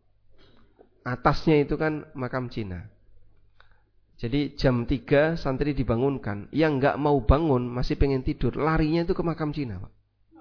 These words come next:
Tidur di situ. Pagi-pagi ketemu,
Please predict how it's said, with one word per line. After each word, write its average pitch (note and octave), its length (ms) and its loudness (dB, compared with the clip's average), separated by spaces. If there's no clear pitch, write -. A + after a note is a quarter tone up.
Tidur D3 240 6
di C3+ 160 4
situ. A#2 240 -4
Pagi-pagi C#3 480 -2
ketemu, D#3+ 400 2